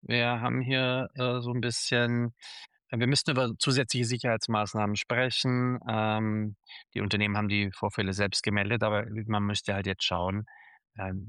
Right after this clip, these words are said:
welche Mechanismen müssen künftig verpflichtend sein, ja? Wenn man das überlegt, vor einem Jahr, sag ich mal, wenn wir über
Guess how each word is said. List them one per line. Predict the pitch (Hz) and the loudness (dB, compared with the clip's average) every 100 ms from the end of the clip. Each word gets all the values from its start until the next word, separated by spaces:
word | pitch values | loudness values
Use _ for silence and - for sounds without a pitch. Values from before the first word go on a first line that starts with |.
| 101 | -2
welche | 107 117 - 117 | 0 2 2 2
Mechanismen | 110 107 104 104 131 - 131 120 | 2 0 0 0 0 0 0 2
müssen | 113 - 110 | 2 0 -4
künftig | - 113 107 113 - | -2 -4 -4 -4 -4
verpflichtend | - 98 - 127 - - - 90 | -4 -4 -2 -2 -2 -4 -4 -4
sein, | - 92 90 | -4 -4 -6
ja? | 92 113 - - - | -6 -8 -10 -20 -16
Wenn | 92 | -8
man | 87 | -4
das | - | -2
überlegt, | 98 92 101 127 - | -2 0 -2 -4 -2
vor | 95 92 92 - | 2 2 2 -2
einem | 104 110 107 | -2 2 2
Jahr, | 95 95 127 127 101 | 2 2 2 2 0
sag | 92 98 104 | 0 0 -2
ich | - | -2
mal, | 98 92 | 0 2
wenn | 95 | 0
wir | 98 | 0
über | 101 95 98 92 92 | -2 0 2 2 0